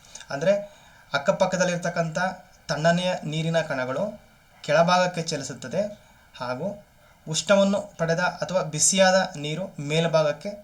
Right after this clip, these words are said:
ಚಲಿಸುತ್ತದೆ. ಈ ನೀರು ಬಿಸಿಯಾಗುತ್ತದೆ ಮತ್ತು ಮೇಲೆ ಏರುತ್ತದೆ. ಪುನಃ ಅಕ್ಕಪಕ್ಕದ ನೀರು,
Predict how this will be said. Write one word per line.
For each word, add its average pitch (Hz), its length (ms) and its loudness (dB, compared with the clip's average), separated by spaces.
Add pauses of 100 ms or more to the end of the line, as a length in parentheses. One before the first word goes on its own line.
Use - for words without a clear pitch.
(120)
ಚಲಿಸುತ್ತದೆ. 139 520 -8 (460)
ಈ 180 120 -2
ನೀರು 190 440 -2
ಬಿಸಿಯಾಗುತ್ತದೆ 156 560 2
ಮತ್ತು 160 320 -2
ಮೇಲೆ 160 220 2
ಏರುತ್ತದೆ. 131 340 -2 (840)
ಪುನಃ 202 300 6
ಅಕ್ಕಪಕ್ಕದ 185 640 4
ನೀರು, 180 500 -4